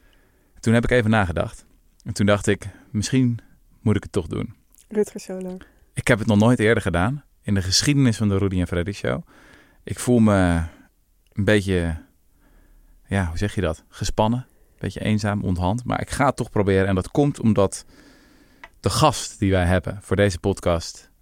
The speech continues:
Speaker 1: Ja, ik keek hier zo naar uit. Dat, eh, dat mag gerust gezegd worden. Ik heb je boek, Lin, met rode oortjes zitten lezen. Er is zoveel waar we het over kunnen hebben. Ik heb een enorme berg aan aantekeningen. Ik zie dat jij het ook hebt meegenomen.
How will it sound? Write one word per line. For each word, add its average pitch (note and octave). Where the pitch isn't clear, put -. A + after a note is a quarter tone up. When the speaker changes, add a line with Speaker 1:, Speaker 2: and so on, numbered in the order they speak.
Speaker 1:
Ja, -
ik F#2
keek G#2
hier F#2+
zo G2+
naar G#2
uit. A2+
Dat, -
eh, -
dat -
mag F#2+
gerust F#2+
gezegd F2
worden. F2+
Ik -
heb G2
je G2+
boek, A2+
Lin, G2+
met F#2
rode G#2+
oortjes -
zitten E2+
lezen. F2
Er -
is A2
zoveel B2
waar G#2
we G2
het -
over F2+
kunnen F2
hebben. A2
Ik A2
heb G#2+
een G#2+
enorme B2
berg G2+
aan F#2+
aantekeningen. A#2+
Ik G#2
zie A2
dat F#2+
jij A2+
het C3+
ook A2+
hebt -
meegenomen. G#2